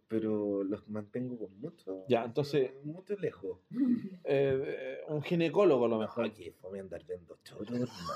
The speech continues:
Speaker 2: <laughs> Ya, un urólogo.
Speaker 1: No, al final van puros viejitos y el otro, el, el que va por lo general, va porque se infectó de alguna
Speaker 2: Ah.
Speaker 1: vez, así que no. <laughs>
Speaker 2: Y yo encuentro que la que es la urge-, urgenciología, yo creo que es una de las carreras más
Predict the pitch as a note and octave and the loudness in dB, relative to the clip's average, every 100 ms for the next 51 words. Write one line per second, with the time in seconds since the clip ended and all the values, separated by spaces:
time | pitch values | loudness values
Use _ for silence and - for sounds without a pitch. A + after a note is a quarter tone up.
0 | - - C5 - - - - - - - | -6 -6 -10 -10 -16 -18 -20 -20 -6 6
1 | G4 - G4+ F#4 F4+ F4+ - - B2 C3 | 6 8 6 8 6 4 -6 -2 2 2
2 | C3 C3 C3 C#3 A#2+ A2 G#2 F#2 _ _ | 2 2 6 6 6 4 -2 -6 _ _
3 | _ _ _ _ - G#2 A2 G#2+ A2+ B2+ | _ _ _ _ -10 -4 -2 0 2 2
4 | B2 G#2 G#2 G#2 G2+ - G#2 G2 G2+ - | 0 -2 -2 -4 -8 -4 -4 -2 -6 -8
5 | - F2+ G#2+ F#2+ F#2+ G2+ F#2+ G2 F#2 F#2+ | -18 -4 -2 -2 -4 -6 -4 -4 -4 -10
6 | A2+ G2 G2+ G2+ G2 G2+ F#2+ F2+ F2+ F#2+ | -4 0 2 2 0 -2 -6 -4 -4 -2
7 | G#2 A#2+ E3 - A#2 - G#2 - A#2 B2 | -4 -6 -8 -6 -6 -4 -6 2 2 4
8 | A#2 A2+ G3+ A#3 A3 A#3 A#3+ A#3 A#3+ A#3+ | 0 2 4 6 6 6 6 4 4 4
9 | A#3+ B3 C#4 - - - - - A#3+ C3+ | 0 0 -8 -14 -20 -18 -6 -4 -2 -2
10 | - - - _ _ _ A#2+ B2 A#2 C3+ | -4 -12 -18 _ _ _ 2 4 2 2
11 | C#3+ C3+ B2 A#2+ B2+ C#3+ C#3 B2+ - C#3+ | 2 4 2 2 4 4 4 2 -2 -6
12 | B2+ - B2 A#2+ G#2 - C3 F3+ G3 C#3 | -6 -6 -6 -2 -2 -2 -4 -4 -2 -2
13 | C3 B2+ B2 A2+ A#2+ A#2+ G2+ G#2 C3 D#3 | -2 -2 -2 -2 -4 -4 -2 -2 -2 -2
14 | E3 E3 | -6 -8